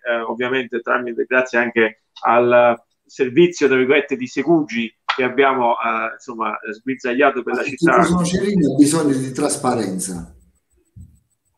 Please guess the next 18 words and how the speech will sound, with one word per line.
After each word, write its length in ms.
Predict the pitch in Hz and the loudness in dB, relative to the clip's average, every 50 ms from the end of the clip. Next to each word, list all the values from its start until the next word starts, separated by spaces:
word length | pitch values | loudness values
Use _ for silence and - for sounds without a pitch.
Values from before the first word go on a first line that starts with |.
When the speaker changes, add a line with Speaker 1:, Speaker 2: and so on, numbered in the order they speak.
| _ _ - - - _ | _ _ -20 -20 -14 _
Speaker 1:
Eh 100 | - - | -10 -10
sì, 300 | - - 151 131 110 - - | -4 0 0 0 0 -2 -4
altrimenti 640 | - - 160 156 - 160 165 175 190 196 180 - - | -2 -2 -2 -2 -2 -2 0 2 2 2 2 4 4
Speaker 2:
Il 80 | 151 143 | 6 6
popolo 260 | 147 147 139 147 143 | 6 6 6 4 2
Speaker 1:
si 200 | 139 156 156 156 | 2 4 4 4
Speaker 2:
nocerino, 20 | 175 | 4
Speaker 1:
rischia 480 | 170 - 139 147 147 143 139 - - - _ | 4 2 2 0 2 2 0 0 -4 -10 _
Speaker 2:
in 300 | - 185 175 165 156 160 - | -10 -6 -4 -4 -4 -2 0
primis, 560 | 190 196 190 170 156 147 139 - - - - | 0 2 2 2 2 0 0 -2 -4 -6 -6
ha 140 | - 170 175 | -4 -4 -4
bisogno 420 | 170 175 170 165 180 180 160 147 139 | -4 -4 -4 -4 -4 -4 -4 -4 -6
di 260 | 135 143 165 175 170 | -6 -6 -6 -6 -6
trasparenza. 1080 | - 185 180 151 - - - 120 113 107 98 98 92 87 85 98 98 101 101 - - 131 | -6 -6 -6 -8 -8 -8 -8 -8 -6 -4 -4 -6 -6 -8 -8 -10 -10 -12 -12 -14 -10 -10
Ormai 240 | 139 147 175 165 143 | -8 -6 -6 -6 -6
sono 220 | - 139 135 127 | -4 -4 -6 -6
troppi 400 | 117 143 165 156 - - 139 139 | -6 -6 -6 -6 -4 -4 -4 -2
anni, 760 | 139 131 127 120 113 110 107 107 107 104 104 104 - - | -2 -2 -2 -2 -2 -2 -2 -2 -4 -6 -8 -10 -14 -18